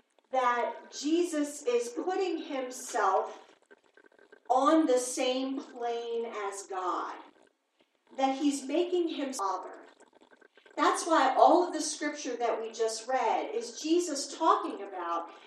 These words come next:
how he is, he says, "I assure you that the Son can't do anything by himself except what he sees the Father doing. Whatever the Father does,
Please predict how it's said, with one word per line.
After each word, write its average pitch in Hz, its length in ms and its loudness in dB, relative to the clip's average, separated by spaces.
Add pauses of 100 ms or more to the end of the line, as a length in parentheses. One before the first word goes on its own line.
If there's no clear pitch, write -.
(140)
how 254 480 2 (240)
he 339 260 4
is, 320 200 0 (100)
he 277 100 -10
says, 294 260 -8
"I 320 160 2
assure 349 500 2
you 277 200 0
that 262 200 0
the 269 80 -2
Son 349 580 0
can't 339 480 -8
do 294 360 0 (120)
anything 311 840 -2
by 233 280 -2 (100)
himself 185 600 -6 (560)
except 302 600 -4
what 247 160 -2
he 285 220 -6
sees 240 480 -14
the 226 100 -6
Father 202 520 -6
doing. 175 400 -8 (460)
Whatever 247 540 2
the 370 260 0
Father 349 480 4
does, 190 800 -6